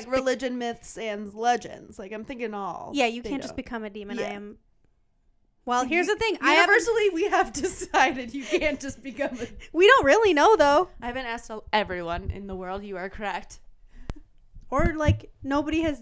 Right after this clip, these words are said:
Speaker 1: been dead and truly come back and told us, so we don't really know. We just know what we have read.
Speaker 2: I'm gonna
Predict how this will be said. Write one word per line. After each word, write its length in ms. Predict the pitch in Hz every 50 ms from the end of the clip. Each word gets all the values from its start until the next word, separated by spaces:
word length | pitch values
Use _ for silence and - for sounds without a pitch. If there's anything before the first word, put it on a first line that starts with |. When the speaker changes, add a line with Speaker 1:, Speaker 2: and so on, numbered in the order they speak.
| 226 - -
Speaker 1:
been 220 | 285 277 269 269
dead 200 | 269 269 277 262
and 120 | 262 262
truly 260 | - - 285 269 262 262
come 140 | 277 262
back 160 | 269 262 254 -
and 100 | 262 -
told 240 | - 262 277 294
us, 220 | 269 254 269 302 -
so 100 | - 247
we 60 | 254
don't 100 | 285 294
really 160 | 285 277 277
know. 320 | 277 285 302 277 208 196 - - - - - _ _ _ - - _ _ _ _ _ _ _ _ _ _ _ _ _ -
We 80 | 254 247
just 200 | 240 254 - 269
know 320 | 254 247 247 247 247 247 - - - - _ _ - - - _ _ _ - - - - - - _ _ _ _ - - - _ _ _ _
what 240 | 233 226 214 185 -
we 140 | 226 233 233
have 160 | 233 214 -
read. 260 | 226 214 202 202 - _ _ _ _ _ _ _ _ _ _ _ _ _ _ _ _ _ _ _ _ -
Speaker 2:
I'm 220 | 214 214 220 220
gonna 340 | 220 214 208 208 202 196